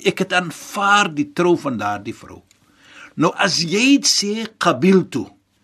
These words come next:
volgens Islam, wat bedoel dit?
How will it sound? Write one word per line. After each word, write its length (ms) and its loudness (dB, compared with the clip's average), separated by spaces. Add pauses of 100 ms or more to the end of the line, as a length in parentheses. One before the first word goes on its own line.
(180)
volgens 580 0
Islam, 520 -2
wat 260 -4
bedoel 400 -4
dit? 320 -12